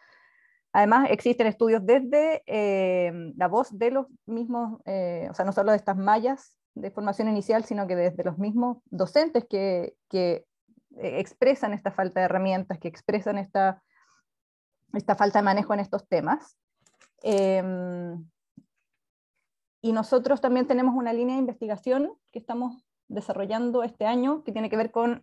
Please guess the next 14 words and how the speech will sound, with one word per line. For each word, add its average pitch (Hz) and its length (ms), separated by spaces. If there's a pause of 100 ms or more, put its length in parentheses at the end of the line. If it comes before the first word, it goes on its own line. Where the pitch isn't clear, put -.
(120)
eh, 208 260
indagar 214 360
las 269 160
creencias 311 440
de 302 80
los 294 140
docentes 233 560 (100)
encargados 190 440
de, 196 220
de, - 200
de 185 220
la 196 60
formación 196 420
ciudadana. 202 500